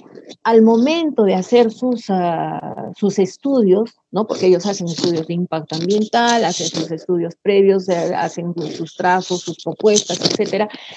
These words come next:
para que recién ellos puedan al final hacer una ejecución y terminar esto en un expediente técnico que, que va a ser ejecutado, ¿no?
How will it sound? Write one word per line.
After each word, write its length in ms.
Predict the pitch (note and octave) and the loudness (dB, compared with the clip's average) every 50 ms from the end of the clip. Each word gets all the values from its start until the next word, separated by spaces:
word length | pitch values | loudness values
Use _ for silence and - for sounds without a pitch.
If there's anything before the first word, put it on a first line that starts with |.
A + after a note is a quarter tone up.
| - - | -18 -6
para 280 | - - G#3+ G3 G3 G3 | 2 4 4 4 4 2
que 140 | G3 G3 F#3 | 0 -2 -2
recién 440 | F3 G3 F#3 F3+ - A3+ A3 G#3+ G3+ | 0 -2 -2 2 4 6 6 6 6
ellos 240 | G3+ F#3+ G3 F#3+ | 4 4 2 2
puedan 320 | - - G3 F#3+ F#3+ F#3+ F3+ | 2 2 2 2 2 0 0
al 140 | E3+ F3 F3 | -2 -2 -2
final 340 | - F#3 F#3+ G3 G3 F#3 | 0 0 2 2 2 2
hacer 300 | D#3+ F3 - - F#3+ F3+ | 0 0 0 0 0 2
una 180 | F#3 F#3 F3 E3+ | 2 0 0 -2
ejecución 460 | E3 E3+ D#3 - F3 E3+ - F#3+ F#3+ | -4 -4 -4 -6 -4 -2 0 0 0
y 80 | F3+ - | 0 -2
terminar 420 | - E3+ E3 E3+ F3+ F3+ F3 F3 | -2 -4 -2 0 0 0 0 0
esto 220 | E3+ E3+ - - F3 | -2 -2 -4 -2 -4
en 60 | F3 | -2
un 60 | F3 | -2
expediente 760 | E3+ E3+ - - E3 E3+ D#3 F3+ F3+ F3 F3 - E3+ E3+ D#3+ - | -4 -6 -6 -4 -4 -2 0 0 0 0 0 -2 -2 -4 -2 2
técnico 480 | - G#3 G3 G3 F#3+ F#3 F#3 - F#3+ G3 | 4 4 4 4 2 0 0 0 -2 -2
que, 300 | - E3+ D#3+ - - - - - | 0 -2 -2 -2 -4 -6 -8 -8
que 80 | D#3 | -6
va 120 | D#3 D#3 D#3 | -4 -4 -4
a 20 | |
ser 180 | D#3 F3 E3 D#3+ | -2 -2 -2 -2
ejecutado, 640 | D#3 C#3+ F3+ F3 - G#3+ A3 D4 D#4 D4 A3 F3 | -2 -4 -6 -4 -4 -2 0 0 2 2 2 0
¿no? 180 | F3 F#3 A#3 B3+ | 0 0 -2 -2